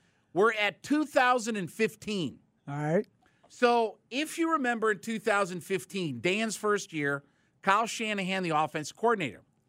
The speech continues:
Speaker 1: In the middle of the season, there was getting to be a lot of chatter about why are we not targeting Roddy White, who, by the way, Roddy White has said that he blames Kyle Shanahan as to why he wasn't here in sixteen,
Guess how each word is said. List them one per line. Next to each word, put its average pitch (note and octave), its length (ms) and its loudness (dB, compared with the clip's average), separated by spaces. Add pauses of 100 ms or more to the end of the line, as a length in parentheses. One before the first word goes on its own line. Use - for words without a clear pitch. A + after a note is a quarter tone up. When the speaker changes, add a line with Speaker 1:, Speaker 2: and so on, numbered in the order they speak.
(540)
Speaker 1:
In A3+ 120 2
the A#3 80 4
middle D4 260 2
of F4 60 0
the D#4+ 80 0
season, G#3 420 -2
there F#3+ 140 2
was E3+ 140 0
getting F#3+ 200 0
to E3+ 60 -4
be F3 100 -2
a E3+ 60 2
lot D#3+ 220 2
of D3+ 80 -6
chatter F3+ 240 0
about C#3 220 0 (320)
why E3 300 4
are A3+ 120 2
we A3+ 120 0
not G3+ 240 0
targeting F3 400 0
Roddy D#3 260 2
White, D3 300 0 (320)
who, G#3+ 100 2
by A#3+ 180 6
the D#4 80 -6
way, A3+ 180 2
Roddy G3+ 380 2
White G3+ 480 2 (520)
has G3 200 2
said A3 420 2 (280)
that F#3+ 120 2
he F#3 140 -2
blames F#3+ 300 0
Kyle F#3+ 280 4
Shanahan F#3 560 -4
as E3 100 -4
to F3 60 -4
why D3+ 240 2
he E3 80 -6
wasn't E3+ 340 -2
here C#4 200 -2
in G3+ 80 -2
sixteen, C3 480 -10